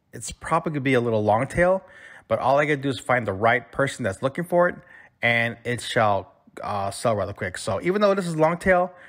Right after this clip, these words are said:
I'm probably gonna price this high and, uh, see what happens. So here's another example of a restaurant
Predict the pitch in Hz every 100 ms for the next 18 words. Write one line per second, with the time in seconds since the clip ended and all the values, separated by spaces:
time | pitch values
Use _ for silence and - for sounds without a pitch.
0 | - - - 135 - 160 180 170 - 156
1 | - - 143 139 143 - 110 110 104 101
2 | 98 - 110 92 - - - - 127 151
3 | 131 127 135 127 95 92 117 127 - 151
4 | - 120 113 104 - 110 110 113 117 -
5 | 117 110 113 - - -